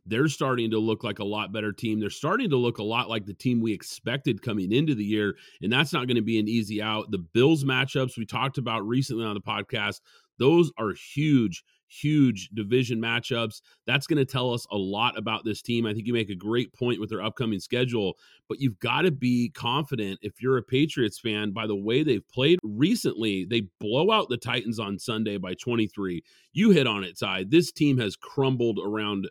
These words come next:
Ryan Tannehill. He's not a good enough quarterback to carry a team when he doesn't have his weapons around him. And quite frankly, most quarterbacks aren't. There's only a f-,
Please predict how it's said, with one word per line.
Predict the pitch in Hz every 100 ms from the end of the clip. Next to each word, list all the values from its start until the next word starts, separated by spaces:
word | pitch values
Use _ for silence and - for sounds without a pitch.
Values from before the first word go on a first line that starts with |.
| -
Ryan | 107 107 98
Tannehill. | - 113 110 110 107 101 _ _ -
He's | 160 160 127
not | 127 143 175 -
a | 123
good | 117 135
enough | 135 113
quarterback | 120 120 110 110 101
to | - 92
carry | - 120 127 117
a |
team | - 120 113
when | 107
he | 90
doesn't | 110 107 104
have | 110 98
his | 92
weapons | 107 98 104 95
around | 98 101 104
him. | 101 - - -
And | 165
quite | 240 226 135
frankly, | 139 135 135
most | 123 120 120 -
quarterbacks | 113 104 95 85 - -
aren't. | 87 78 - _ -
There's | 117
only | 139 160 147 123
a |
f-, | 107